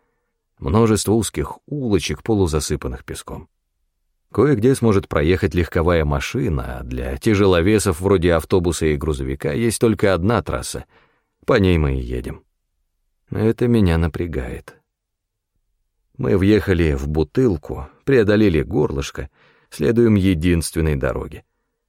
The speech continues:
А есть ли выход? А другая дорога? Я знаю только одно. Впереди яма, немыслимо глубокий карьер. Но пустыня никогда не отдыхает.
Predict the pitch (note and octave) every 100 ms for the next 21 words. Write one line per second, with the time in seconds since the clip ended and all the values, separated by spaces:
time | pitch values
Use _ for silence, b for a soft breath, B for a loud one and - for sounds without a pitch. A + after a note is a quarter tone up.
0 | _ _ - D2 F2+ A2 G#2 - F#2+ E2+
1 | E2 D2 - C#2 - _ _ _ _ _
2 | _ _ _ _ _ _ - G#2+ G2 G#2
3 | F#2 G#2 F2+ D#2+ D2+ D2+ - - _ _
4 | _ _ _ _ _ _ _ _ _ _
5 | _ - G#2 D#2+ D2+ C#2 C#2 B1+ - A#1+
6 | G#1+ - - _ _ _ _ _ - -
7 | D#2 E2+ G#2+ E2 G2 A#2+ D2 B1 - _
8 | _ _ _ - C#3+ A#2 A#2 A2+ G2+ G#2
9 | G2+ F2 F2 D2+ C#2+ - - - - B1+
10 | - _ _ _ _ _ _ C#2+ C#2 F2
11 | - C3 A#2+ A#2+ A2 F#2 D2 G#2+ A2+ G2+
12 | C#2+ C#2 - C2 B1